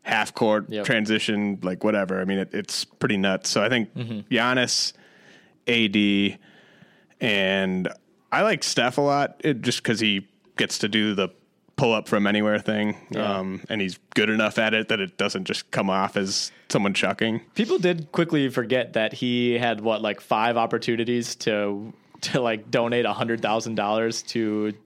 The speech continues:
Speaker 2: some charity. And, like, remember they pulled him off? It was, like, at the three-point shootout.
Speaker 1: Oh,
Speaker 2: slash dunk
Speaker 1: yeah.
Speaker 2: contest. They, like,
Speaker 1: Yeah,
Speaker 2: pulled
Speaker 1: yeah,
Speaker 2: him
Speaker 1: yeah.
Speaker 2: off the sideline
Speaker 1: Yeah.
Speaker 2: to just, like, hit. They was like, "Oh, he'll just make this half quarter," and
Speaker 1: Yeah.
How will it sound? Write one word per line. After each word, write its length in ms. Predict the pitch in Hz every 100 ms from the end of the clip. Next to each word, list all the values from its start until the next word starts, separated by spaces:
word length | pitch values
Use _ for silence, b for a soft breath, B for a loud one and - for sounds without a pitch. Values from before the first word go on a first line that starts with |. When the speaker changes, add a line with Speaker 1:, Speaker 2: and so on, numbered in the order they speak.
| _
Speaker 2:
some 260 | - 127 113
charity. 600 | - 107 113 123 123 127
And, 120 | 123 120
like, 160 | 113
remember 180 | 120 135
they 120 | 127
pulled 280 | 120 135 131
him 100 | 123
off? 400 | 113 117 120 -
It 60 | 127
was, 100 | 123
like, 120 | 120
at 180 | 120 120
the 60 | 117
three-point 440 | 123 123 117 120
shootout. 460 | - 127 123 123 - b b b - - -
Speaker 1:
Oh, 320 | 170 180 180
Speaker 2:
slash 20 |
dunk 60 | 180
Speaker 1:
yeah. 200 | 175 151
Speaker 2:
contest. 280 | 127 107 95
They, 80 |
like, 140 | 131 123
Speaker 1:
Yeah, 80 | 135
Speaker 2:
pulled 80 | 131
Speaker 1:
yeah, 60 | 123
Speaker 2:
him 60 | 120
Speaker 1:
yeah. 60 | 123 107
Speaker 2:
off 80 |
the 80 | 127
sideline 840 | 117 - 110 117 127 127 131 131 123 B B
Speaker 1:
Yeah. 280 | 143 131 104
Speaker 2:
to 220 | - 143
just, 200 | 120 117
like, 180 | 117 101
hit. 320 | - 123 123
They 80 | 131
was 100 | 123
like, 100 | 127
"Oh, 100 | 156
he'll 100 | 139
just 140 | 139 -
make 160 | 107
this 140 | 117 110
half 220 | 117 117
quarter," 340 | 151 151 117
and 80 | 107
Speaker 1:
Yeah. 80 | 123